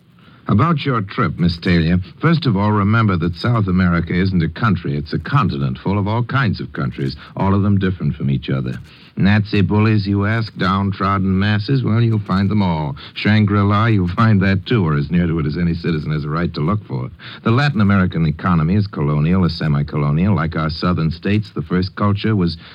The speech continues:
based on slave labor, and the resultant social blemishes and social charms are very similar. There's much less racial discrimination. There's no lynching,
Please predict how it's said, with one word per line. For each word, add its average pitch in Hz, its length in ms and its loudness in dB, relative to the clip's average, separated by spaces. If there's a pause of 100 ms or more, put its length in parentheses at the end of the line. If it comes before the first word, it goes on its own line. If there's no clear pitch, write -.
based 101 280 2
on 92 160 4
slave 90 380 0
labor, 82 320 0
and 110 120 2
the 92 60 2
resultant 85 600 0 (200)
social 101 520 0
blemishes 98 640 2
and 92 120 0
social 98 380 -2
charms 95 480 0
are 87 60 0
very 98 200 0
similar. 78 560 0 (280)
There's 104 120 0
much 113 240 0
less 85 240 0
racial 90 520 0
discrimination. 80 840 0
There's 87 220 0
no 113 180 2
lynching, 87 580 0